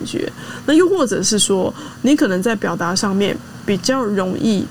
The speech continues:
带有情绪的字眼，或是说你在表达的时候呢，你会受到情绪的影响，你没有办法用很理性的方式去做沟通。好，所以这个部分，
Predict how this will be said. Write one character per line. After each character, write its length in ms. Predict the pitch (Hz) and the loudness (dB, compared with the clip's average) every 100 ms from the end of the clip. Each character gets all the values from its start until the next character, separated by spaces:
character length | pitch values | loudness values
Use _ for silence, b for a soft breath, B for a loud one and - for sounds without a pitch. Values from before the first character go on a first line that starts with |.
| - | -6
带 140 | - 208 | -2 0
有 160 | 185 | 0
情 320 | - - 165 185 | 0 -2 -2 -2
绪 160 | 233 | -2
的 100 | 185 | -2
字 240 | - 214 151 | -2 -2 -2
眼， 220 | - - - B B - | -2 -6 -12 B B 2
或 100 | 285 | 4
是 140 | 294 | 4
说 420 | - 262 262 262 B B - | 2 2 2 0 B B -2
你 120 | 190 | 0
在 180 | 262 240 | 0 0
表 220 | 214 170 | -2 -4
达 160 | 170 180 | -4 -2
的 120 | 190 | -2
时 160 | - | -2
候 200 | 190 214 | 0 0
呢， 200 | 190 175 170 - - - - - - - - | 2 0 -2 -8 -18 -18 -18 -18 -18 -18 -4
你 100 | 220 | 0
会 160 | 214 233 | 2 2
受 140 | 240 | 2
到 140 | 233 214 | 0 0
情 260 | 202 180 | 0 -2
绪 140 | 196 214 | -2 0
的 100 | 196 | 0
影 280 | 113 175 196 | -2 -2 0
响， 240 | - - B B B | 0 -2 B B B
你 100 | 208 | 2
没 100 | 240 | 4
有 60 | 285 | 4
办 100 | 285 | 2
法 160 | 214 | 2
用 220 | 214 240 | 2 0
很 180 | 202 175 | 0 -2
理 140 | 196 180 | 0 2
性 160 | 214 | 0
的 80 | 185 | 0
方 180 | 180 180 | -2 -4
式 120 | 190 | 0
去 120 | 180 175 | 0 0
做 180 | 175 | -4
沟 180 | - 101 - | -4 -6 -6
通。 160 | 190 - - B B B | -8 -10 -12 B B B
好， 140 | - 190 | -6 0
所 140 | 277 | 2
以 60 | 277 | 2
这 240 | - 330 | 2 2
个 120 | 220 | 2
部 220 | 196 247 214 | 2 0 2
分， 260 | 226 156 | 0 -2